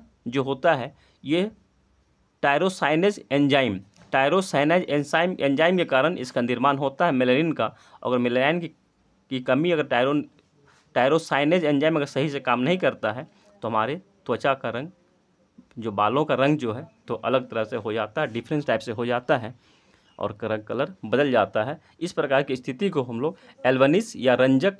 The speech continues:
विहीनता, रंजकहीनता कहते हैं। आशा करता हूँ आप लोगों को सेशन पसंद आया होगा। इसी आशा और उम्मीद के साथ मिलते हैं नए वीडियो में। तब तक के लिए जय हिंद,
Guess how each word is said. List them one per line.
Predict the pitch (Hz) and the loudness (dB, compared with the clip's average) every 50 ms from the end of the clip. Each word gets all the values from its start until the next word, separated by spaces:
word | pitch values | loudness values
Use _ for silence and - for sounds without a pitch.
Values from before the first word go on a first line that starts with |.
| - _ - | -8 _ -12
विहीनता, | 110 101 107 147 143 147 147 - 175 | -6 -2 2 2 2 2 2 2 0
रंजकहीनता | 156 123 110 117 123 123 127 175 170 143 - 131 120 117 113 113 135 | 0 2 2 2 4 4 4 2 0 0 -2 -4 -4 -4 -2 -4 -4
कहते | 123 113 98 98 95 - 110 101 | -2 -2 -4 -6 -6 -6 -6 -6
हैं। | 90 90 85 82 _ _ _ _ _ _ _ _ _ | -6 -8 -14 -20 _ _ _ _ _ _ _ _ _
आशा | - 117 117 - 170 | -2 0 0 2 2
करता | 165 170 160 160 - 202 | 2 2 0 0 2 2
हूँ | 202 175 | 2 2
आप | 147 147 | 2 2
लोगों | 151 151 151 165 156 | 2 2 2 2 0
को | - - | -2 0
सेशन | - 139 135 131 - 190 | 2 2 2 2 0 -4
पसंद | 196 - - 135 - 147 143 - | -4 -6 -6 -4 -4 -4 -2 0
आया | 123 135 156 | 0 2 2
होगा। | 160 170 170 165 110 123 - | 2 0 0 -2 -6 -10 -10
इसी | 120 120 - - 127 - | -10 -10 -10 -10 -4 0
आशा | 104 110 117 - 147 | 0 0 0 0 -4
और | 127 117 | -4 -2
उम्मीद | 127 156 165 165 | -2 -4 -4 -6
के | 160 147 | -8 -10
साथ | - - 151 | -8 -8 -6
मिलते | 143 127 127 131 127 - | -4 -2 -2 -2 0 0
हैं | 147 139 | 0 2
नए | 127 151 170 | 4 2 4
वीडियो | 180 185 180 175 180 180 | 4 4 4 4 2 2
में। | 185 190 190 | 2 0 0
तब | - 135 - - | 0 0 2 2
तक | 131 123 | 2 2
के | 123 | 4
लिए | 127 | 4
जय | 120 123 165 185 | 4 4 6 6
हिंद, | 185 180 190 202 | 6 4 2 2